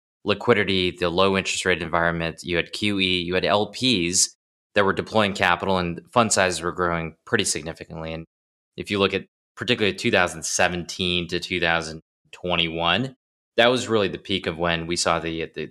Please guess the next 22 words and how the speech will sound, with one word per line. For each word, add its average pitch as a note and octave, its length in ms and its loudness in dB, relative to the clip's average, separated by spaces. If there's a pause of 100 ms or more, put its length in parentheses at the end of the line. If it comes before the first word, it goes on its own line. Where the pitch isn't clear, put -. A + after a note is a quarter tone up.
the F#2+ 140 -4
greatest G2+ 480 2
increases F2+ 460 -6
in G#2+ 100 -6
fund E3 240 4
sizes. D#2+ 520 -4 (440)
Two A2 120 0
thousand E2+ 260 2
twenty, F2+ 240 0
twenty-one, F#2 480 2
about E2+ 300 0
three F#2+ 180 -2
hundred E2+ 260 -2
million, E2 560 -2
three A2 160 2
hundred E2+ 240 -4
billion F2+ 300 2
rather, D#2+ 280 -2
raised F2 440 2
by E2 100 0
venture E2 320 -4
funds. E2+ 460 -6